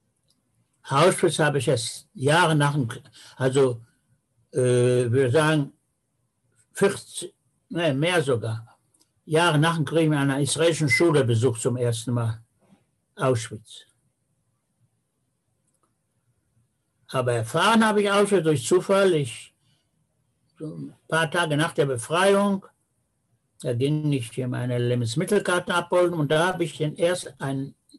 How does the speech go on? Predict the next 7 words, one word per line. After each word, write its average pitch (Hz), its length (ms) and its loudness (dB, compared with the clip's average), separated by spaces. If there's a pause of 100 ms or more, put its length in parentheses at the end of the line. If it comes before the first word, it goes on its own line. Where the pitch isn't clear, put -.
(140)
begegnet, 160 600 -4 (380)
ein 131 160 -4
Mann 170 160 0
in 156 120 0
Sträflingsanzug, 190 1200 -2
ein 127 220 -2
Jude, 202 500 2